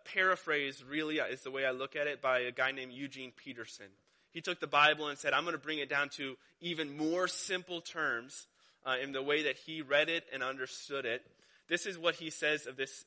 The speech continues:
of this passage, uh, in, where are we? Matthew eleven twenty-eight through thirty. Uh,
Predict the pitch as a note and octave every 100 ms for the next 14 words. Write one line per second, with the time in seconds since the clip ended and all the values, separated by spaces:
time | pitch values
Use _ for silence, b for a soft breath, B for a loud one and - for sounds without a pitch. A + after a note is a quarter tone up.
0 | _ C3 C3 C3+ - - C3 B2+ A2 G2+
1 | - _ _ _ _ B2 A#2 A2+ - B2
2 | A#2+ A#2+ A2+ _ _ _ _ _ _ _
3 | B2 A#2 G#2 G#2+ B2 - A#2+ - - B2
4 | B2+ B2+ C3 - B2+ B2+ B2+ A#2+ A#2+ A2+
5 | A#2 A2 G#2 _ _ _ _ _ _ _
6 | _ _ _ _ - _ b b b b
7 | - C3